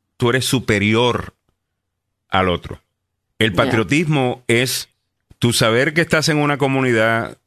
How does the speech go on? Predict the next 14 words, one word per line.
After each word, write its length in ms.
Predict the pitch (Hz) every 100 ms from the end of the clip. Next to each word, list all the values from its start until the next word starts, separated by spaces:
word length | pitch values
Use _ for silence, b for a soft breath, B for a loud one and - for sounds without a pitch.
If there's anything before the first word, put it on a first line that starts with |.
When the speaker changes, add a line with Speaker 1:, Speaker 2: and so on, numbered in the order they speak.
| _ _ _ _ _ _ _ _
Speaker 1:
vives 380 | 92 113 127 117
en 80 | 113
una 160 | 113
comunidad 760 | 107 107 107 101 101 101 101 95
internacional, 760 | 92 90 101 98 113 104 101 95
hay 80 | 82
diferentes 400 | 80 95 90 85
Speaker 2:
Ujú. 60 |
Speaker 1:
países, 420 | 101 92 92 98
cada 300 | - 80 85
uno 220 | 92 98 95
tiene 180 | 101
lo 120 | 104 107
suyo, 400 | 101 87 80